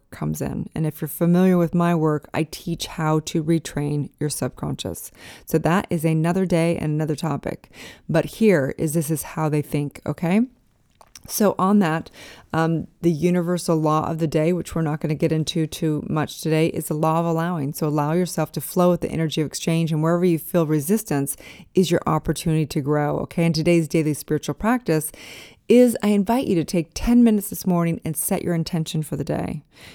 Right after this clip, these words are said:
You know, people wake up and they look at social media and do all kinds of things, but if you want to have success today, let's not think about tomorrow, today, I want you to, after this, this audio, I want you to sit down and I want you to write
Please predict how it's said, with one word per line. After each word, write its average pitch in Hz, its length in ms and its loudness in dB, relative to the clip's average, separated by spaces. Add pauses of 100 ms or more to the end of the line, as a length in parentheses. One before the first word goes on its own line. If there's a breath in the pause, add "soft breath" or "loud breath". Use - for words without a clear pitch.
You 160 100 -2
know, 160 120 2
people 165 280 0
wake 160 240 2
up 160 220 0
and 160 80 2
they 147 80 0
look 156 160 -2
at - 80 -6
social 151 340 -4
media 156 280 2
and 151 100 0
do 151 160 2
all 151 100 0
kinds 147 280 -4
of 143 80 -4
things, 147 240 -2
but 147 80 -2
if - 120 -10
you 151 100 0
want 156 340 -2
to 190 80 -4
have 175 180 -2
success 170 640 -4
today, 165 640 -2 (400 soft breath)
let's - 140 -6
not 165 180 0
think 185 140 0
about 175 340 0 (140)
tomorrow, 165 640 2 (140)
today, 180 600 0 (480 soft breath)
I 165 60 2
want 165 220 2
you 170 80 0
to, - 260 -2
after 180 360 0
this, 180 280 0 (500 loud breath)
this 160 320 0
audio, 165 380 2
I - 20 0
want 160 180 0
you - 40 -2
to 156 80 -2
sit - 280 -4
down 165 360 0
and 147 80 -2
I 151 40 0
want 156 220 0
you 156 80 -4
to 147 120 -2
write 156 340 0